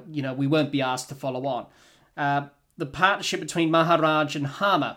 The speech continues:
of eighty for the eighth wicket was getting South Africa to that follow-on target. It also wasted time and decreased Australia's chances of an unlikely victory. But once that partnership was broken between Maharaj and Harmer,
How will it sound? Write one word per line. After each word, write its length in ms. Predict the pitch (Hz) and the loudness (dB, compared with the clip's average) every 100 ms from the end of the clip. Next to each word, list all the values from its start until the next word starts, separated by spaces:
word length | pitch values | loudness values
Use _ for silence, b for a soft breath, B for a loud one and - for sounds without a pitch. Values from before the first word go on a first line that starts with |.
| _ - | _ -10
of 160 | 139 - | -8 -2
eighty 480 | 170 170 143 113 - | -2 -2 -8 -10 -12
for 120 | 147 | -8
the 100 | 135 | -4
eighth 240 | 143 151 165 | -2 -4 -6
wicket 320 | 147 131 - | -6 -6 -10
was 120 | 135 | -6
getting 280 | 226 240 247 | -2 0 -2
South 220 | - 208 | -2 -2
Africa 320 | 196 185 175 | -2 -4 -6
to 160 | - 165 | -4 -2
that 200 | 147 - | -2 0
follow-on 440 | 160 147 139 135 | 0 0 0 -2
target. 560 | - - 185 160 127 - b b b b 156 | -6 -2 0 0 -4 -10 b b b b 0
It 100 | 170 | 4
also 300 | 220 220 190 | 4 2 0
wasted 420 | 180 - 160 139 | 0 -2 -6 -6
time 540 | - 190 180 160 135 | -8 -2 0 2 0
and 120 | 135 | -2
decreased 760 | 135 143 139 - 202 143 - - b b b b | -2 -4 -6 -6 -4 -4 -6 -10 b b b b
Australia's 500 | 135 - 160 139 135 | -8 -2 -2 -2 -6
chances 560 | - 160 156 151 139 139 | -4 0 0 -2 -8 -8
of 180 | 139 | -6
an 100 | 139 | -2
unlikely 640 | 139 143 143 143 143 135 117 | 0 0 0 -2 -2 -8 -2
victory. 520 | 175 185 120 78 - b b b b b | -2 -2 -12 -12 -16 b b b b b
But 180 | 165 165 | -2 2
once 220 | 208 233 | 2 2
that 180 | 220 - | -2 -2
partnership 480 | - 190 175 170 170 | 0 2 2 -2 -8
was 100 | 143 | -8
broken 440 | - 147 151 208 | 0 0 0 -4
between 300 | 170 - 123 | -8 -8 -6
Maharaj 540 | 127 139 135 135 131 - | -2 0 0 -2 -4 -6
and 120 | 117 | -10
Harmer, 400 | 156 160 165 | -2 2 0